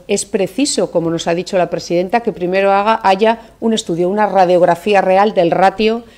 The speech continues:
de, eh, personal de los centros de atención primaria y pacientes para que se pueda abordar con criterio esta ampliación, este refuerzo para ambas cosas,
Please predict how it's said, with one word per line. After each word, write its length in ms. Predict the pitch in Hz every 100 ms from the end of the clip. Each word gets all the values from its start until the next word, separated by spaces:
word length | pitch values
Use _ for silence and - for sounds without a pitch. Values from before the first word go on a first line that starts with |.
| - _
de, 400 | - 170 190 196
eh, 640 | - 170 165 160 151 151 147
personal 640 | - 151 - 156 170 175 151 - - _
de 200 | - 165
los 200 | 160 156
centros 680 | - 175 170 180 180 - - -
de 160 | 170
atención 420 | 156 165 156 185 165
primaria 640 | 170 165 165 160 156 147 - - - -
y 100 | -
pacientes 680 | 165 151 - 240 226 233 247
para 240 | - 185
que 80 | 165
se 140 | 170 160
pueda 320 | 185 190 180
abordar 520 | 165 165 170 190 180
con 180 | 175 156
criterio 680 | 151 151 185 170 170 151 - - - - -
esta 240 | 175 -
ampliación, 640 | 156 147 147 147 233 220
este 240 | 190 - 170
refuerzo 580 | 160 - 190 185 175
para 180 | 156 156
ambas 280 | 151 143 143
cosas, 480 | 214 214 190 180